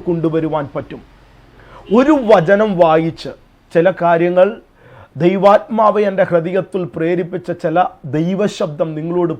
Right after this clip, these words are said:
പറഞ്ഞിട്ട് ഞാൻ അവസാനം നിങ്ങൾക്ക് വേണ്ടി പ്രാർത്ഥിക്കുവാൻ വേണ്ടി പോകുകയാണ്. നമ്മൾ ഒരുമിച്ച് പ്രാർത്ഥിക്കും. ഇന്ന് പകൽക്കാലം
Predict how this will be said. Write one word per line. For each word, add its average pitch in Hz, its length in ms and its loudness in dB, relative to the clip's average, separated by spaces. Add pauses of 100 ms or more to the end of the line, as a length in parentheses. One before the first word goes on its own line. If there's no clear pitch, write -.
പറഞ്ഞിട്ട് 151 500 -4 (640)
ഞാൻ 196 140 4
അവസാനം 208 600 4
നിങ്ങൾക്ക് 196 460 -2
വേണ്ടി 175 220 -2 (220)
പ്രാർത്ഥിക്കുവാൻ 175 720 -2
വേണ്ടി 160 260 -4
പോകുകയാണ്. 160 460 -2 (160)
നമ്മൾ 156 180 -4 (140)
ഒരുമിച്ച് 190 500 -2 (140)
പ്രാർത്ഥിക്കും. 175 580 -8 (600)
ഇന്ന് 196 240 0 (100)
പകൽക്കാലം 180 640 2